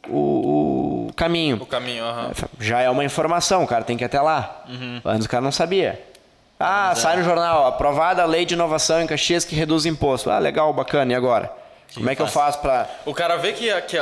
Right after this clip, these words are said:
Speaker 2: no jornal que, se-, que caiu o imposto dele, mas quando ele vai pagar, continua o mesmo,
Speaker 1: Continua o
Speaker 2: né?
Speaker 1: mesmo,
Speaker 2: É, daí ele
Speaker 1: entendeu?
Speaker 2: fica assim,
Speaker 1: Porque tu
Speaker 2: "Pô,
Speaker 1: tem que se
Speaker 2: não."
Speaker 1: enquadrar.
Speaker 2: Aham.
Speaker 1: Ah, como é que eu faço pra me enquadrar? Tu tem que ir, tu tem através do site lá, pá, pá, pá, prefeitura. Nos-,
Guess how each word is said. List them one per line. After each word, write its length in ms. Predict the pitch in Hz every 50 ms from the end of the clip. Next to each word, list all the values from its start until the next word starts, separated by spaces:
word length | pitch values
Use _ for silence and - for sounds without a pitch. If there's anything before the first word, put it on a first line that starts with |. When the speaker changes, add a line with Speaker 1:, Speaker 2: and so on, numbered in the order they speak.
| 139
Speaker 2:
no 180 | 143 147 151 156
jornal 540 | 143 151 143 135 131 143 151 185 214 226 220
que, 120 | 220 196
se-, 180 | - - - 147
que 380 | - - - 131 127 123 120 113 -
caiu 360 | - 135 135 156 175 190 196
o 60 | 190
imposto 460 | 170 156 - 165 165 175 170 - 180
dele, 240 | 151 147 165 185 220
mas 180 | 226 220 214 -
quando 140 | 214 196
ele 120 | 190 180 165
vai 120 | 165 170
pagar, 280 | 170 165 156 147 175 190
continua 360 | - 202 185 - 190 180 180
o 40 | 160
mesmo, 140 | 156 - 180
Speaker 1:
Continua 340 | 175 - 185 175 175 180
o 20 | 185
Speaker 2:
né? 220 | 196 208 220 226
Speaker 1:
mesmo, 160 | 226 - 131
Speaker 2:
É, 20 | 123
daí 140 | 120 156 160
ele 80 | 123 127
Speaker 1:
entendeu? 80 | 147
Speaker 2:
fica 100 | 165 180
assim, 20 | 175 -
Speaker 1:
Porque 100 | - 139
tu 40 | -
Speaker 2:
"Pô, 60 | 202
Speaker 1:
tem 80 | 160 -
que 80 | -
se 100 | - 170
Speaker 2:
não." 60 | 170 165
Speaker 1:
enquadrar. 680 | 165 185 190 196 208 208 208 208 208 202 180 139 135
Speaker 2:
Aham. 260 | 127 123 117 117 120 - 175 185 202 202
Speaker 1:
Ah, 60 | 196
como 200 | - - 151 156
é 100 | 170 202
que 80 | 202 226
eu 60 | 214
faço 320 | 202 - 185 175 165 151 -
pra 80 | 160
me 60 | 156
enquadrar? 840 | 156 143 - 151 147 139 127 120 110 95 - - - - - - - -
Tu 100 | - -
tem 180 | - - 90 90
que 160 | 92 - - 127
ir, 380 | 135 135 135 135 135 139 131 135
tu 60 | - -
tem 260 | - 107 107 110 107
através 460 | 107 - 110 110 107 101 101 101 98
do 100 | 120 131
site 640 | - - - 147 143 143 147 147 139 - - 135
lá, 260 | 123 120 120 131 139 139
pá, 120 | - 110
pá, 140 | 110 113 120
pá, 500 | 117 131 127 135 135 131 127 123 - - - - - - - - -
prefeitura. 880 | - 113 110 - - 113 110 - - 131 139 143 143 143 143 143 139 135
Nos-, 220 | 131 123 123 113